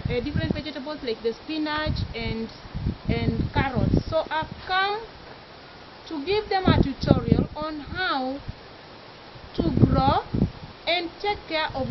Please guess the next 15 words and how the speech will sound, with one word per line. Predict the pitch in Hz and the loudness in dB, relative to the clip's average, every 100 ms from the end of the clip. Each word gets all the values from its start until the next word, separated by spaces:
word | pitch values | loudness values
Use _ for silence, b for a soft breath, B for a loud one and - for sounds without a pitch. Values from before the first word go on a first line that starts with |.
| 233 | 6
different | 302 - 311 - - | 8 10 8 6 4
crops | - 359 247 - - - - - - - - | 2 2 0 -2 -6 -16 -10 -10 -12 -10 -4
depending | 262 294 302 311 302 - | 0 2 4 2 0 -4
on | 233 233 | -6 -4
this | 277 285 - | -4 -4 -8
ecological | - 240 247 254 254 269 247 | -6 -6 -4 -4 -6 -6 -6
requirement. | 226 - 277 214 180 - - - - - - - | -6 -2 0 -2 -8 -14 -16 -16 -16 -18 -18 0
So | 415 403 - - - - - - | 4 4 0 -16 -18 -18 -16 0
first | 427 453 359 | 0 0 0
of | 311 269 | 0 0
all, | 220 302 381 480 - - - | 2 2 2 -2 -10 -16 -4
I | 277 | 0
was | 285 294 - | 0 -2 2
guiding, | 311 349 339 359 359 359 - - - - - - - | 2 2 0 0 0 -2 -8 -14 -16 -16 -8 -2 2
um, | 254 277 269 269 269 | 6 8 8 6 2